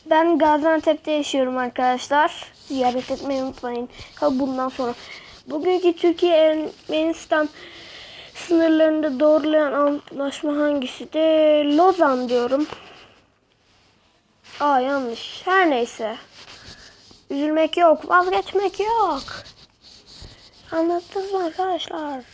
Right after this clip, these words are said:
Üzülmek, vazgeçmek yok. Evet. İkinci seviyeden devam edelim. Of, istemiyorum artık.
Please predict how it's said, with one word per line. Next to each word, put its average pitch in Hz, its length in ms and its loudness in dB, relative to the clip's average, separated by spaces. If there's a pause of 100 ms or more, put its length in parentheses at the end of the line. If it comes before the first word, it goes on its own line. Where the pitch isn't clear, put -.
(140)
Üzülmek, 339 600 -6
vazgeçmek 359 760 -4
yok. 392 200 0 (3250)
Evet. 269 440 -4 (1120)
İkinci 294 380 -6
seviyeden 262 720 -2
devam 254 380 -4
edelim. 233 480 -8 (2000)
Of, - 280 -14
istemiyorum 285 760 -10
artık. - 400 -18